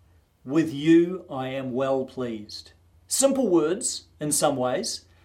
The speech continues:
but there is a weight of meaning in these words which is profound. All three of those phrases have a background in the New Te-, in the, in the Old Testament.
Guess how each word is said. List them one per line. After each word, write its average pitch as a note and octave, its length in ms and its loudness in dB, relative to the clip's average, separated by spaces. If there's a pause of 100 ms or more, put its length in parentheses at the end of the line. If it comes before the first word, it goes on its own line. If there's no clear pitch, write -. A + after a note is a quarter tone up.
(240)
but D#3+ 160 0
there F#3+ 160 8
is E3+ 100 2
a D#3+ 80 4
weight D3+ 640 0
of C3 160 -6
meaning C#3 640 -2
in D3+ 160 -6
these C3+ 200 -4
words B2 560 -4
which C#3+ 220 -6
is C3 180 -2
profound. A#2+ 800 -10 (1400)
All D4 280 6
three B3+ 360 2
of G#3 100 4
those F3+ 260 2
phrases - 680 -2 (380)
have E3+ 180 0
a E3+ 40 4
background E3 800 2
in F3 120 0
the E3+ 60 0
New D#3+ 220 0
Te-, E3+ 240 -2
in D#3+ 140 0
the, E3+ 120 0
in E3+ 60 0
the D3+ 120 2
Old F3 200 4
Testament. C#3+ 540 -6